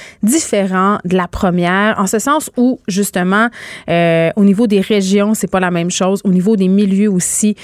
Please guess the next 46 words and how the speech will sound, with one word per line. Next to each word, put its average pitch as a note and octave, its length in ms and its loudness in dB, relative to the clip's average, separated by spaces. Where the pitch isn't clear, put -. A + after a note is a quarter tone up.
frappés, G#3 640 -2
très, - 220 -2
très G#3+ 200 -2
différent. F#3+ 540 -2
Et A3+ 60 0
surtout, C4+ 340 0
l'âge B3 340 2
des F#3+ 200 2
gens F#3+ 300 0
qui - 80 -8
sont G3 240 -2
touchés - 320 -4
par G3 160 -2
la F3 140 -2
covid F#3 300 0
dix-neuf. F#3 460 0
On F#3 140 0
a F3+ 80 2
beaucoup, G#3 640 0
euh, E3 240 0
discuté F#3 360 -4
de G3 40 -6
la F#3 100 0
situation F#3 380 -2
dans G#3 140 0
les F3 80 0
C F#3+ 160 -2
H F3 180 -4
S F#3 140 -4
L E3+ 160 -4
D G#3+ 260 0
et G3 240 0
la, D3 500 -2
le F3+ 120 0
virus F#3 320 0
s'est - 160 -4
attaqué F3 360 -2
en E3 280 -2
majorité E3+ 420 -2
à G#3+ 60 0
des F3+ 100 -2
personnes G#3+ 440 0
âgées F3+ 580 -2
lors F3+ 460 -2
du E3+ 160 -6
printemps. F#3+ 560 -2